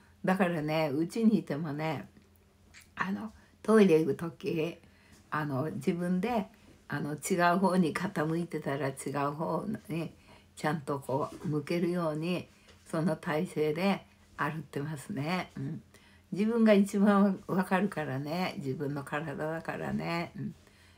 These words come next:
そう。だからね、自分でリハビリのつもりで、こういうおかって捕まりながら、うん、あの、痛くないような姿勢でやってます。うん。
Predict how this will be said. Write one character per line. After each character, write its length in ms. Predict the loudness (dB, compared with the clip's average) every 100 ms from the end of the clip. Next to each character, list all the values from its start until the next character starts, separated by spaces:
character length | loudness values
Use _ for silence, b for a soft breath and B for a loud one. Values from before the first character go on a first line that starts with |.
| _ -8
そ 80 |
う。 1000 | -4 -4 -6 -10 -20 -20 -20 -20 -20 _ -8
だ 120 | -6
か 100 | -6
ら 160 | -6
ね、 280 | -6 -6 -8 -2
自 180 | 2
分 180 | 6 6
で 120 | 6
リ 140 | 6 4
ハ 140 | 4
ビ 140 | 4 2
リ 140 | 0
の 120 | -4
つ 260 | -8 -10 -4
も 140 | -2
り 140 | -2 0
で、 220 | -2 -4 b b b -10
こ 180 | -2 0
う 60 | 0
い 100 | -2
う 60 | -4
お 80 |
か 160 | -4 -4
っ 80 | -2
て 220 | 0 0
捕 320 | 0 -4 -2
ま 140 | -2 -2
り 160 | -4
な 160 | -4 -6
が 120 | -4
ら、 280 | -2 -2 -2
う 40 | -6
ん、 80 | -8 b b b _
あ 180 | -6 -4
の、 400 | -4 -4 -4 -6 -12 -8
痛 240 | -2 -2
く 140 | -2 -4
な 180 | -2
い 60 | -2
よ 100 | -4
う 40 |
な 180 | -4 -6
姿 380 | -8 -8 -6 -4
勢 0 |
で 140 | -4 -2
や 120 | -4
っ 40 |
て 140 | -6 -10
ま 160 | -8
す。 300 | -10 -10 -12 -12 _
う 60 | 0
ん。 180 | 0